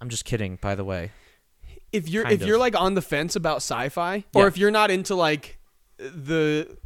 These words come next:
Speaker 2: like, space empire type
Speaker 1: Like
Speaker 2: sci-fis,
Speaker 1: interstellar type
Speaker 2: like
Speaker 1: sci-fi.
Speaker 2: this, you'd probably like this.
Speaker 1: You
Speaker 2: This
Speaker 1: might
Speaker 2: is a
Speaker 1: enjoy
Speaker 2: g-,
Speaker 1: this.
Speaker 2: this is a good introduction
Speaker 1: Honestly,
Speaker 2: to sci-fi, I think.
Speaker 1: yeah. Get your toes wet with iRobot, and then
Speaker 2: And then
Speaker 1: go watch
Speaker 2: move
Speaker 1: something
Speaker 2: on.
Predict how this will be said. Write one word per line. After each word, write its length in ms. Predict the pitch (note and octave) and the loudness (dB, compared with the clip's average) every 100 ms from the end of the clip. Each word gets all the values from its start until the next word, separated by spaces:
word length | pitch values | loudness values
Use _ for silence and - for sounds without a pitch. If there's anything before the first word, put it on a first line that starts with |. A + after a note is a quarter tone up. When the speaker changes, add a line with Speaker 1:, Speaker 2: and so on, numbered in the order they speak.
| - - - | -18 -18 -8
Speaker 2:
like, 180 | D3+ C#3+ | -6 -4
space 440 | - - D3+ E3 | -4 0 0 0
empire 540 | E3 E3+ F3+ F#3 F3+ F#3 | -2 -2 2 4 4 2
type 140 | G3 | 4
Speaker 1:
Like 120 | F#3 F3 | 2 2
Speaker 2:
sci-fis, 520 | F#3+ F3+ G3 G#3+ A3+ | 0 0 2 2 2
Speaker 1:
interstellar 720 | B3 C#3 - - A#2+ B2+ B2 | 2 0 0 -2 0 0 -2
type 300 | - A#2 B2+ | -4 -6 -2
Speaker 2:
like 220 | F3+ F#3 | 2 2
Speaker 1:
sci-fi. 180 | E3+ D#3+ | 0 2
Speaker 2:
this, 260 | G3 G#3 A#2+ | 4 4 -2
you'd 160 | G3+ | -4
probably 240 | A3 G#3+ A#3 | 0 0 2
like 200 | A#3 - | -2 -4
this. 220 | G#2+ - | -10 -10
Speaker 1:
You 100 | - | -2
Speaker 2:
This 80 | G#3 | 2
Speaker 1:
might 60 | A#3+ | 4
Speaker 2:
is 60 | A3 | 6
a 40 | |
Speaker 1:
enjoy 160 | G3+ G#3 | 6 4
Speaker 2:
g-, 40 | |
Speaker 1:
this. 160 | F3+ G#3+ | 2 0
Speaker 2:
this 40 | |
is 60 | A3+ | -2
a 40 | |
good 280 | E3+ F3 G3 | 2 4 4
introduction 640 | G#3 G#3 F#3+ C#3 C#3+ - F3+ | 2 -2 -4 -4 -4 -4 0
Speaker 1:
Honestly, 280 | D#3+ F3+ | 0 2
Speaker 2:
to 60 | F#3+ G3+ | 0 0
sci-fi, 260 | G3 G3+ | 0 0
I 40 | G3 | -2
think. 140 | G3 | 0
Speaker 1:
yeah. 140 | A#3 B2 - - - - | -2 -2 -6 -18 -16 -10
Get 120 | F#3+ | -8
your 100 | A#3 | -6
toes 300 | - A3+ E3+ | 0 2 2
wet 340 | D3 C#3+ - | 0 0 -2
with 200 | - D3+ | -4 -2
iRobot, 640 | C3+ C#3 C#3 A#2+ A2 G#2 B2 - | 0 0 2 0 0 -6 -8 -12
and 200 | - C3 | -10 -4
then 220 | C#3 C#3 C#3+ | -2 0 0
Speaker 2:
And 80 | |
then 280 | D#3 F3 F3+ - - - - - - | 0 -2 -4 -10 -20 -20 -20 -20 -14
Speaker 1:
go 140 | - D3 | -4 -2
watch 220 | D#3+ E3+ | 0 -2
Speaker 2:
move 80 | F3 | -2
Speaker 1:
something 340 | E3+ F3+ | -4 -4
Speaker 2:
on. 60 | E3+ | -8